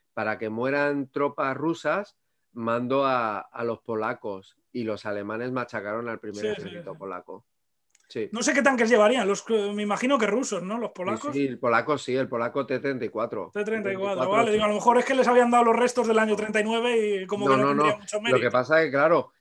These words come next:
Speaker 2: No
Speaker 1: eh,
Speaker 2: tendría
Speaker 1: eh,
Speaker 2: mucho mérito, pero bueno.
Speaker 1: eh, eh, la tropa polaca estaba recién, habían
Speaker 2: Sí, sí.
Speaker 1: liberado, habían liberado, bueno, liberado, habían entrado en Varsovia a finales del cuarenta y cuatro, digamos.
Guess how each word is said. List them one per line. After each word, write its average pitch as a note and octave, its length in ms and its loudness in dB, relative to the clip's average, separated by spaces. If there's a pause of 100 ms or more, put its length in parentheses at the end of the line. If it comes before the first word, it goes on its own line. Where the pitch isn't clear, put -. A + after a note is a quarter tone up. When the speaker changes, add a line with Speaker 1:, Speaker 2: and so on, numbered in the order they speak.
(120)
Speaker 2:
No C3+ 60 -2
Speaker 1:
eh, - 180 0
Speaker 2:
tendría A3+ 260 2
Speaker 1:
eh, A#3 40 0
Speaker 2:
mucho A3 240 -2
mérito, G3+ 360 0
pero F#3+ 180 0
bueno. G#3 280 -4
Speaker 1:
eh, - 140 2 (240)
eh, A3+ 80 -2 (380)
la A#2+ 260 -4
tropa C3+ 340 0
polaca D3 680 -2
estaba C3 440 -2
recién, B2 960 -4
habían B2 300 -4
Speaker 2:
Sí, C#3+ 60 2
sí. C#3+ 60 2
Speaker 1:
liberado, C#3 720 0 (680)
habían A2+ 360 0
liberado, C3 520 4
bueno, A2 260 0
liberado, F#2+ 540 -4 (460)
habían A2+ 320 2
entrado C3 320 4
en B2+ 80 2
Varsovia C3+ 720 2
a B2+ 60 0
finales A#2 400 -4
del B2 140 -2
cuarenta F#2 280 -6
y - 40 -12
cuatro, F#2 440 -6
digamos. F2 500 -8